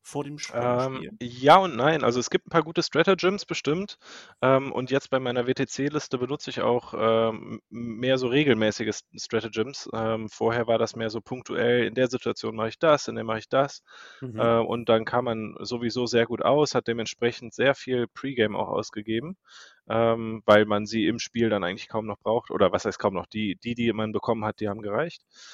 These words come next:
Speaker 1: Mhm.
Speaker 2: Ähm, jetzt ist es so, dass ich doch Pregame doch mich mehr zurückhalte. Äh, die haben ja zum Glück ein, ähm, äh, ein C P für zwei Warlord Trade Stratagem, äh, was dann aber nicht auf den Patriarchen geht.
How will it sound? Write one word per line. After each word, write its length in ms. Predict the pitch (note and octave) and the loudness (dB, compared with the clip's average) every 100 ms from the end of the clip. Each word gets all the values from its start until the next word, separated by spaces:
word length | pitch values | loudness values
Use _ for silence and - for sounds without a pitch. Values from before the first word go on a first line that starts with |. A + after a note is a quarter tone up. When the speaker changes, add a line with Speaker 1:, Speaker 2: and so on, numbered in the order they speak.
| - - | -20 -4
Speaker 1:
Mhm. 100 | G#2+ | 2
Speaker 2:
Ähm, 520 | A2 A2+ A#2 A#2 A2+ _ _ _ - - | 4 4 0 -8 -10 _ _ _ -14 0
jetzt 260 | B2 - | 2 2
ist 120 | D3 | -2
es 180 | C#3+ C3 | -6 -4
so, 300 | C#3 C3+ C3+ | -2 0 2
dass 280 | B2+ A2+ - | 4 4 2
ich 160 | A2+ - | -6 -2
doch 160 | A2+ - | -2 -2
Pregame 640 | - A#2 A2+ A2 G#2+ G#2+ | -8 -2 2 2 2 -4
doch 300 | - F#2+ - | -4 -6 -6
mich 240 | - G2+ - | -14 -12 -4
mehr 120 | G#2+ | -4
zurückhalte. 720 | - C#3 F#3+ E3 D3+ D3 C#3+ - - - - - | -2 -4 0 2 2 0 -2 -4 -20 -20 -14 -4
Äh, 160 | A2+ | -2
die 120 | A2+ | 2
haben 120 | A2+ B2 | 2 0
ja 60 | |
zum 200 | - A#2+ | -4 -8
Glück 340 | A2 D#3+ - - - | -4 -4 -4 -8 0
ein, 520 | A2 G#2+ G#2 G#2 G2+ F2 | 0 0 -2 -6 -6 -2
ähm, 560 | G2+ G2 G2 G2 - - _ _ _ _ - - | 0 0 -2 -8 -14 -18 _ _ _ _ -20 -8
äh, 40 | |
ein 380 | G3+ G3+ - D3 | -2 0 2 0
C 100 | - | -2
P 480 | C#3+ C3+ C3 C3 B2+ | -4 -2 0 0 -2
für 220 | - A#2+ | -4 -6
zwei 280 | - A2 D3 | 0 4 4
Warlord 320 | A2+ G2+ F#2+ | 4 2 0
Trade 260 | - F#2 F2+ | 0 0 0
Stratagem, 760 | - - F#2+ F#2+ F#2+ A2+ E3+ F#3+ - - - _ | -4 -6 -4 -4 -4 -6 -8 -16 -20 -20 -20 _
äh, 240 | G#2 G#2+ G#2 | 0 2 4
was 200 | A#2 - | 2 4
dann 160 | A#2 | 4
aber 160 | G#2 A2+ | 4 2
nicht 160 | A#2 G2 | 2 -2
auf 80 | |
den 100 | A2 | -4
Patriarchen 580 | G2+ G#2 - G2 A#2+ G2+ | -4 -4 0 2 2 -2
geht. 280 | F#2 B2 - | -6 -6 -8